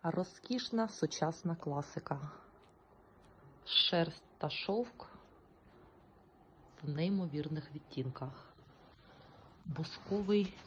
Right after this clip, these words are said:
переливається, сиренєвий та бежевий. Дуже красивий килим,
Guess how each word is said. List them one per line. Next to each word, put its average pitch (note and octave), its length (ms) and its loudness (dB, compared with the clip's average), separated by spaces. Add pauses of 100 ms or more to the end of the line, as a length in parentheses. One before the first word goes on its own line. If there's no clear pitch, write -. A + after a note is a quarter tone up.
(120)
переливається, E3 1040 2 (280)
сиренєвий D#3+ 680 6 (1120)
та D3+ 120 0
бежевий. C3 680 2 (180)
Дуже C#3+ 380 2
красивий C3+ 560 -2 (100)
килим, F#3+ 360 4